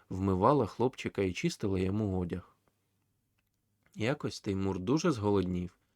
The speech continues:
"Піду до сестри", — надумав він, — "попрошу в неї кусень хліба". Прийшов, бачить, ткач дома, готує тканину на шаровари. Не зайшов Теймур у хату,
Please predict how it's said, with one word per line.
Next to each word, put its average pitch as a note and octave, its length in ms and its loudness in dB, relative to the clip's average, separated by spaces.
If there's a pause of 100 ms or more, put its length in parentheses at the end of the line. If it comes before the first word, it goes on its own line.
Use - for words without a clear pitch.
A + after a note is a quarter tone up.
(840)
"Піду F3+ 240 0
до F3+ 140 4
сестри", — F#2+ 580 0 (100)
надумав F#2 580 -2
він, — F2+ 200 -6
"попрошу F#3+ 500 -2
в B2+ 80 -2
неї G2+ 220 0
кусень G2 420 -4
хліба". F2+ 480 -6 (1080)
Прийшов, A#2+ 560 -2 (680)
бачить, - 500 2 (500)
ткач - 420 2
дома, G#2+ 600 0
готує G#2+ 500 2
тканину A2 480 0
на F#2+ 140 0
шаровари. F2+ 680 0 (680)
Не B2 160 0
зайшов A#2 640 0
Теймур F#2 460 0
у F2+ 60 0
хату, F2 480 -2